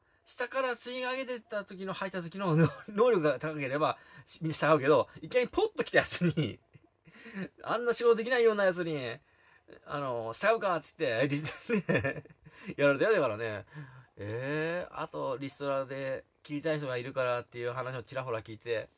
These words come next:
あ、これ無理だっていうのが一件ありましたね。うん、でも給料だけは今の三倍なんだよな。<laughs> 今の三倍ったらね、さっき言ってたからね、わかるけどね。そういえば、あーって思うけど、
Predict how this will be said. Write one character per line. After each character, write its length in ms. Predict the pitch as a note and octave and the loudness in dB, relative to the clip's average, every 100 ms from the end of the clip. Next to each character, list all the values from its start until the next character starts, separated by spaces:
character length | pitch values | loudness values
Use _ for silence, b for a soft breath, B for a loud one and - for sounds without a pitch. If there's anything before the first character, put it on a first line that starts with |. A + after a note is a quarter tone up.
| - | -14
あ、 260 | A2+ A#2 - | -8 -8 -6
こ 80 | C3+ | -6
れ 80 | |
無 120 | C#3 C#3+ | -2 0
理 60 | |
だ 80 | C3+ | 0
っ 60 | - | -2
て 80 | |
い 20 | B2+ | -4
う 40 | |
の 60 | D#3 | -2
が 220 | A2+ F#2 b b | -2 -4 b b
一 80 | G#2 | -16
件 160 | - A2 | -10 -8
あ 60 | |
り 40 | G2+ | -6
ま 80 | |
し 40 | G2+ | -8
た 80 | F#2+ | -10
ね。 160 | F#2 - b b b b b F#2 | -12 -18 b b b b b -14
う 480 | F#2+ F#2 F#2 F2+ G2 | -10 -10 -10 -12 -12
ん、 20 | |
で 80 | C3 | -12
も 80 | |
給 160 | A2 C#3 | -10 -6
料 140 | C3 | -2
だ 100 | A#2+ | -2
け 80 | G#2 | 0
は 200 | A#2+ G#2 b b b b | 0 -2 b b b b
今 160 | B2 A#2+ | -10 -6
の 180 | G#2+ G2 | -6 -6
三 220 | A2+ A2 | -8 -4
倍 120 | A2 | -4
な 60 | A2 | -4
ん 40 | |
だ 60 | F#2+ | -6
よ 60 | |
な。 100 | F#2 - - - - - | -8 -10 -14 -20 -20 -8
<laughs> 460 | D#4+ - D#4 D#4+ | -8 -4 -2 0
今 220 | D#3+ D3+ D3 | 2 2 2
の 60 | |
三 200 | - B2+ | 2 0
倍 140 | A#2 A#2+ | 0 -4
っ 20 | |
た 80 | A2 | -6
ら 100 | G#2+ | -8
ね、 280 | A2+ G2 - B B | -8 -10 -14 B B
さ 100 | - | -12
っ 20 | |
き 60 | G#2 | -10
言 80 | A2 | -8
っ 40 | |
て 60 | - | -6
た 80 | G#2+ | -4
か 60 | |
ら 80 | G2+ | -4
ね、 80 | G#2+ | -4
わ 80 | A2 | -2
か 80 | |
る 60 | A2 | -2
け 60 | F#2+ | -4
ど 80 | |
ね。 220 | G2 G2 - B B D#3+ D3 | -8 -10 -12 B B -16 -8
そ 220 | C#3 C#3 | -2 0
う 40 | |
い 60 | C#3+ | 2
え 60 | D#3 | 0
ば、 160 | B2 - | 0 -6
あ 80 | B B B B B | B B B B B
ー 20 | B | B
っ 20 | |
て 60 | D3 | -6
思 80 | |
う 40 | D#3+ | 0
け 60 | |
ど、 140 | D#3+ | 0